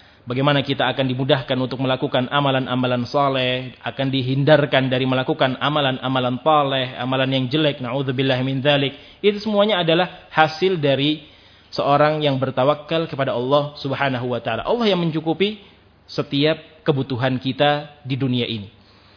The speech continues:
Allah Subhanahu wa Ta'ala pun yang akan menjadi penolong kita. Allah Subhanahu wa Ta'ala yang akan menjadi pelindung kita. Itu makna dari fahuwa hasbuh. Allah yang mencukupi.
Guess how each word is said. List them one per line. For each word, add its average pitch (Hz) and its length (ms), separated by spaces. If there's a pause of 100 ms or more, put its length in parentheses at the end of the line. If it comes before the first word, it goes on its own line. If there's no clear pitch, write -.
(220)
Allah 175 240
Subhanahu 165 480
wa 160 80
Ta'ala 160 320
pun 196 400
yang 143 240
akan 156 400
menjadi 139 480
penolong 143 560
kita. 110 400
Allah 180 240
Subhanahu 160 480
wa 160 80
Ta'ala 170 320
yang 143 320
akan 151 300
menjadi 139 580
pelindung 147 480
kita. 131 320
Itu 139 180
makna 175 300
dari 160 320
fahuwa 160 320
hasbuh. 139 400 (160)
Allah 214 240
yang 190 80
mencukupi. 170 480